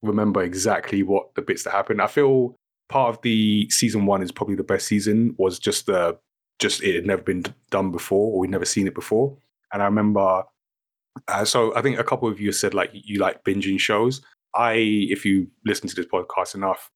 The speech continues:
I, not that I don't binge, I can't, like, my binge is, I don't know, two or three episodes in a week, <laughs> like, of a season. That, that's binging for me. So I just, I don't know, my, my brain doesn't,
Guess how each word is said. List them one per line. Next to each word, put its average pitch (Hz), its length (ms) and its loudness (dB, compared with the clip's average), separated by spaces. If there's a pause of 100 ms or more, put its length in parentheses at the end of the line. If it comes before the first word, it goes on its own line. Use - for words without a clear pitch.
(100)
I, 95 400 -2 (260)
not 180 100 2
that 170 80 4
I 139 60 2
don't 127 360 0 (100)
binge, 113 180 2
I 92 180 0
can't, 95 340 0
like, 95 140 0
my 113 200 2
binge 101 360 -6
is, 90 280 -4 (360)
I 98 80 0
don't 92 120 -4
know, 87 240 -2 (180)
two - 160 0
or - 20 2
three 101 140 0
episodes 92 340 -2
in 92 60 -2
a 92 60 -4
week, 87 380 -2
<laughs> - 60 -6
like, 113 460 0 (180)
of 90 80 -12
a 85 60 -14
season. 85 300 -4
That, 90 260 -2
that's 90 240 -2
binging 85 460 -8 (200)
for - 140 -2
me. 85 240 -2
So 95 180 0
I 90 40 -2
just, 90 360 -8
I 98 40 -2
don't 92 80 -6
know, 82 180 -2
my, 85 120 -4 (160)
my 90 100 -2
brain 90 300 -2
doesn't, 85 280 -10